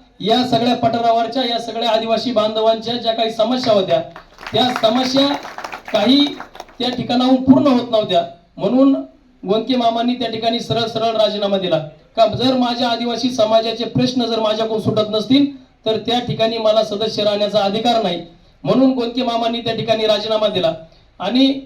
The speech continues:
या ठिकाणी पठारावरील जे काही रस्ते होते ते त्या ठिकाणी उभे राहून या ठिकाणी सर्व कार्यकर्त्यांनी उभं राहून त्या ठिकाणी ते पूर्ण केले. आपला दगड सोडवायचा तिकडला सुरेश असेल, इकडले सतीश भाऊ असतील, सु-,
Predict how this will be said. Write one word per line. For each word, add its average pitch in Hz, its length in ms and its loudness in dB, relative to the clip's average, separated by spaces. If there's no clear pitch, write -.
या 208 180 -2
ठिकाणी 247 340 -2
पठारावरील 226 720 -2
जे 240 160 -6
काही 262 220 0
रस्ते 220 240 -4
होते 175 440 -4
ते 247 260 0
त्या 240 100 -2
ठिकाणी 226 380 0
उभे 233 380 2
राहून 226 420 4
या 226 100 -4
ठिकाणी 233 300 -6
सर्व 269 260 0
कार्यकर्त्यांनी 233 600 -4
उभं 240 180 -4
राहून 247 280 0
त्या 226 120 -4
ठिकाणी 220 260 -4
ते 220 140 -4
पूर्ण 214 300 0
केले. 180 260 -4
आपला 226 260 2
दगड 226 240 -2
सोडवायचा 220 440 0
तिकडला 214 280 0
सुरेश 202 360 0
असेल, 220 300 -2
इकडले 220 380 -4
सतीश 208 360 -6
भाऊ 196 160 2
असतील, 214 420 -2
सु-, - 180 -14